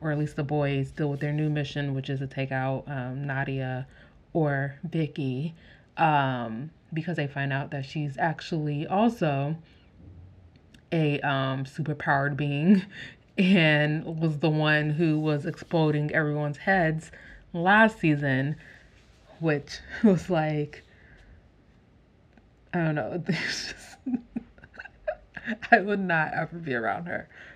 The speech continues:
like, ever. I don't even know how close she needs to be to be able to do that, but that's insane, um, to, like, find out that you have been working with someone who could literally blow your head off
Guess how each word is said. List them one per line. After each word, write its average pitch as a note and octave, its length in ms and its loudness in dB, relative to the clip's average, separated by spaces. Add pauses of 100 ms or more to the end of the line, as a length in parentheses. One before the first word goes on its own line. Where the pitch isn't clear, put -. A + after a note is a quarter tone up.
(120)
like, D#3+ 220 -4
ever. C3+ 300 0
I F3+ 80 0
don't A3+ 100 2
even A#3+ 140 2
know E3+ 60 0
how D#3+ 140 2
close C#3+ 320 -4
she D3 120 -10
needs C#3+ 180 -6
to D3+ 120 -8
be C#3 320 -6 (400)
to F3+ 120 -6
be D#3 120 0
able C#3+ 120 0
to - 160 -14
do D3+ 160 -2
that, - 220 -6
but - 100 -16
that's D3 320 -2
insane, C#3 640 -6 (460)
um, D3+ 580 2 (200)
to, F3+ 80 -2
like, C3+ 260 -2
find C#3 280 0
out C3 340 0 (280)
that C#3+ 180 -6 (500)
you D#3 480 -2 (100)
have D#3+ 180 -6
been D3+ 140 -4
working C#3+ 240 -6
with C#3+ 140 -8
someone C#3+ 340 -4
who C#3+ 100 -6
could D3+ 240 -8
literally D3+ 480 -2
blow C#3+ 180 -6
your C#3+ 180 -4
head C#3 160 -4
off C#3 240 -4